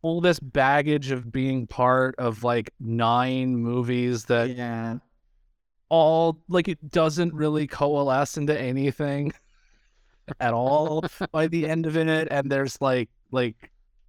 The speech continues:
Speaker 1: like, Gungas and it's poetry 'cause it ru-, like, just, just to sit down and go, like, "Oh, this is called the Star Wars." And
Speaker 2: Yeah,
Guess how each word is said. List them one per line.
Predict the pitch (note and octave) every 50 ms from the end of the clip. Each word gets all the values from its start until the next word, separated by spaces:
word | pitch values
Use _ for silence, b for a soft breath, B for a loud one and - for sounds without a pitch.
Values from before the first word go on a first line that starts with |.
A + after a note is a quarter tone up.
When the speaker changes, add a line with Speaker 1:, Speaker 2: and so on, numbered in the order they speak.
| _ _ _ _ -
Speaker 1:
like, | B2 A#2 A2 -
Gungas | - B2+ B2+ C#3 C3+ C#3 D#3 D#3 D3+ D#3+ C#3+ C#3 - - - - - _ _ _ _ _ _ _ _ _ -
and | C3+ B2 B2 B2 A#2+ A#2 A2+ B2 A2
it's | - C3 -
poetry | - - C3 C3 C3+ C#3 B2+ - - C#3 C#3 C3+
'cause | A#2+ - B2 A#2
it | B2 A#2+
ru-, | A#2 C#3+ D#3+ -
like, | F#3 F3 - C#3+ C3 F3 F#3
just, | - G#3+ G3+ - - E3+
just | - A3 G#3 - -
to | G3+
sit | - - - A3 G3
down | - G3+ F#3+ F#3 F3
and | E3+ -
go, | - F3 E3 E3
like, | D#3 D#3 D3 C#3 - -
"Oh, | - A3+ A3 F#3+ E3
this | D3+ E3+ F#3 -
is | G3 F#3+ - -
called | - - E3 D#3 D3 D3 C#3 C#3+ C3+
the | B2+ C#3+ C#3
Star | - - - F3 E3+ E3 D#3 C#3
Wars." | B2 A#2 A2+ G#2+ G#2 G2+ G2 F#2 - - -
And | B2 C#3 C3+ C3 B2+ C3
Speaker 2:
Yeah, | C#3+ C3 B2+ B2